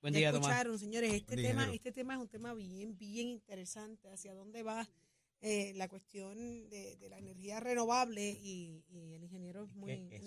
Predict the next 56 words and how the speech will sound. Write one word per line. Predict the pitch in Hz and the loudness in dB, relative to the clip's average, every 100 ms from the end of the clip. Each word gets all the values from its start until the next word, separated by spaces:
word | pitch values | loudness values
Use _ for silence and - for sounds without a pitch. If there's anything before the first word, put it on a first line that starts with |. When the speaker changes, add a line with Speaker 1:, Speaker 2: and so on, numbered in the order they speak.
| - | -6
Speaker 2:
vasto | 143 | -4
Speaker 1:
de | |
Speaker 2:
en | 135 | -4
Speaker 1:
que | 123 | -4
Speaker 2:
ese | 104 | -6
tema. | 98 110 | -8 -10
Speaker 1:
mandaron | 110 107 120 139 | -6 -6 -4 -4
a | 143 | -4
la | 147 | -4
gente | 143 139 | -4 -4
a | |
mediar, | 139 135 139 127 | -4 -2 0 -2
pero | 120 113 | -4 -10
también | 107 101 104 113 | -10 -8 -6 -4
a | |
litigar, | 135 139 139 139 113 131 - - | -4 -4 -4 -6 -8 -16 -16 -6
es | 180 | -2
como | 135 139 | 0 -2
tú. | 127 | -2
Speaker 2:
<laughs> | 175 | 4
¿Eso | - | 4
con | - 151 | 4 -2
qué? | 269 392 | 0 0
¿Cómo | 480 480 | 2 4
Speaker 1:
Eh, | |
Speaker 2:
es | 262 | 6
Speaker 1:
tú | |
Speaker 2:
eso? | 247 156 | 6 4
¿Cómo | - 175 | 2 4
se | |
Speaker 1:
siéntate | 180 220 | 8 8
a | 254 | 10
la | |
Speaker 2:
define? | 247 254 | 8 6
Speaker 1:
mesa | 247 247 226 208 | 6 6 6 6
ahí, | 214 | 6
le | 214 | 4
pides | 190 190 208 | 4 4 4
perdón, | 240 233 196 | 4 4 4
pero | 175 | 4
le | 165 | 6
das | 156 | 6
una | 160 190 | 6 4
bofetada | 180 160 160 156 156 | 4 4 2 2 0
antes. | 151 120 - - | -2 -8 -8 -2
Speaker 2:
Algo | 214 226 | 2 6
así. | 262 - 240 | 8 10 8
Speaker 1:
¿Sabes? | 262 139 - _ - | 8 4 0 _ -2
Speaker 2:
Así | 220 240 | 2 6
se | 285 | 6
puede | 277 294 294 | 10 12 12
Speaker 1:
<laughs> | |
Es | 294 | 10
como | - | 8
Speaker 2:
describir. | 285 277 262 202 | 10 10 10 6
Speaker 1:
sí. | - - 135 - 156 | -4 -8 -12 -8 -10